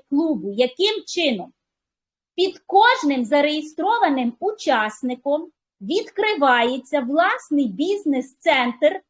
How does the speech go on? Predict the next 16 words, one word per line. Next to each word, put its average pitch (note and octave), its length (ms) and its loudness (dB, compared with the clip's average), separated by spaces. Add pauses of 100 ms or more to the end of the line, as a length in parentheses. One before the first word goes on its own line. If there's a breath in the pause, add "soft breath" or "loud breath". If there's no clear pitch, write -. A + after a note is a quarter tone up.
(220)
який F4 440 -2
має F4+ 320 2
вигляд A#3+ 580 -2 (180)
глобальної D4+ 960 2
структури, D#4+ 920 -4 (360)
і D#4+ 120 0
він F#4 460 0
налічує D4+ 800 0 (560)
чотир-, F#4 680 0
ой, D#4 140 2
п'ятнадцять F4+ 760 2
рівнів, D4 560 0 (100)
так, E4 200 2 (140)
в A3 140 -10
глибину, C4+ 880 0 (1000)
і, E4 360 2